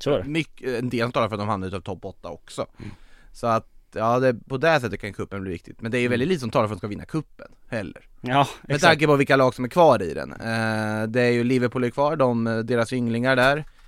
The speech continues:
Speaker 2: Några nya namn vi fick bekanta oss med. Jadon Dance till exempel.
Speaker 1: Mm.
Speaker 2: Aldrig hört talas om karln innan.
Speaker 1: Mm.
Speaker 2: Eh, som gjorde två mål och, eh, ja, verkligen imponerade. Eh,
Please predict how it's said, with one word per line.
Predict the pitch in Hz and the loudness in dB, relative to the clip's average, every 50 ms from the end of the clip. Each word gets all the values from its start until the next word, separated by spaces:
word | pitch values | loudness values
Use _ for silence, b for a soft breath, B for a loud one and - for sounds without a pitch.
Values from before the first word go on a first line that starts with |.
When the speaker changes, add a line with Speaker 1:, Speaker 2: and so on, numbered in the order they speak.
| - - - | -20 -20 -12
Speaker 2:
Några | - 143 139 139 | -8 -4 -2 -2
nya | 143 151 165 156 147 160 | 0 0 0 2 2 2
namn | 165 180 180 190 202 | 4 6 6 6 6
vi | 202 190 | 4 2
fick | 202 190 - | -2 -2 -4
bekanta | 202 180 - 202 202 196 180 - 208 | -2 2 4 4 4 4 2 0 -2
oss | 196 | 0
med. | 196 190 196 214 247 226 202 185 160 | 2 2 2 2 0 -2 -6 -6 -4
Jadon | 151 160 156 156 156 160 160 147 123 | -2 0 0 0 0 -4 -6 -2 2
Dance | 147 143 151 170 190 208 208 - - - - - - | 6 6 8 6 6 2 -2 -8 -10 -14 -16 -18 -12
till | - 190 | -10 -8
exempel. | 185 185 196 185 175 - 196 196 226 220 - - | -2 0 0 0 0 -4 -6 -8 -8 -10 -12 -10
Speaker 1:
Mm. | 104 98 98 107 123 - - _ _ | -8 -8 -8 -8 -10 -12 -18 _ _
Speaker 2:
Aldrig | - 147 139 127 131 | -8 -6 -4 -2 -2
hört | 127 | -4
talas | 139 139 131 131 123 | -4 -4 -4 -4 -4
om | 135 131 | -4 -4
karln | 131 143 135 135 | -2 0 0 0
innan. | 139 135 127 131 135 165 165 - - - | 0 0 0 0 -2 -2 -6 -12 -20 -20
Speaker 1:
Mm. | 117 110 101 - - - _ - 131 135 131 131 131 135 131 131 131 | -18 -18 -18 -18 -20 -20 _ -10 -6 -2 -2 0 2 2 2 2 0
Speaker 2:
Eh, | 127 | 0
som | 135 131 131 | -2 -2 -2
gjorde | 135 131 131 | 0 -2 -2
två | 123 - 143 139 139 | -4 -4 -2 -2 0
mål | 135 135 135 143 151 151 143 | 0 2 2 2 2 4 2
och, | 139 135 - - - 143 | 2 0 -2 -6 -10 -6
eh, | 139 135 131 131 131 131 131 131 131 123 113 - - - | -4 -2 0 2 2 2 2 2 2 0 0 -2 -2 0
ja, | 127 123 120 | 0 0 0
verkligen | - 117 143 139 123 - - 131 139 | 0 0 0 0 0 0 -4 -6 -6
imponerade. | 143 135 - 147 143 147 143 135 135 131 139 147 175 180 - - - - - - - - - - | -6 -6 -6 -4 -2 0 2 2 2 2 0 -2 -4 -6 -12 -16 -14 -14 -14 -12 -12 -12 -12 -10
Eh, | - 120 120 117 117 117 113 113 113 | -8 -6 -4 -2 -2 -2 0 0 -2